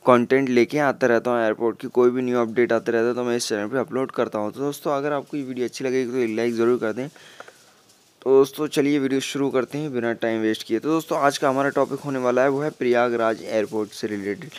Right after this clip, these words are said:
जी हाँ दोस्तों, जो प्रयागराज और लखनऊ के बीच एक फ़्लाइट शुरू हो चुकी है दोस्तों, उसको भी मैं आपको बताने वाला हूँ आज की इस वीडियो में। पूरे विस्तार से मैं आपको बताऊँगा, वीडियो को पूरा वॉच ज़रूर करें।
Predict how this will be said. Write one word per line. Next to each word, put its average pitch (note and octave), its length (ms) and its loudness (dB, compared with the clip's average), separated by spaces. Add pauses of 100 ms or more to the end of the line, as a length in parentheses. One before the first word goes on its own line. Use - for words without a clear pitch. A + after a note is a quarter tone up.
(360)
जी B2 100 4
हाँ C#3+ 100 6
दोस्तों, D#3+ 380 4
जो D#3+ 120 4
प्रयागराज C3 680 6
और D3 140 2
लखनऊ B2+ 360 0
के C3+ 160 -6
बीच C#3 400 -2
एक - 960 -4 (140)
फ़्लाइट C3 300 2
शुरू C#3 360 0
हो B2 220 2
चुकी B2 220 -4
है C#3 60 0
दोस्तों, C#3+ 380 -2
उसको D3 300 -2
भी C#3 100 -8
मैं C#3 160 0
आपको B2+ 220 -4
बताने A#2+ 300 -2
वाला A#2 220 -2
हूँ C3 140 -4
आज B2 160 -6 (180)
की C#3 140 -6
इस A2 100 -6
वीडियो A2+ 300 0
में। A2 80 -4
पूरे C3 180 2
विस्तार A#2+ 380 0
से B2+ 100 -10
मैं A#2+ 100 0
आपको A#2 180 -2
बताऊँगा, A#2 320 -2
वीडियो B2 300 -4
को C#3+ 140 -2
पूरा B2 200 -2
वॉच A#2 340 -6 (160)
ज़रूर G#2+ 280 2
करें। G#2+ 220 -2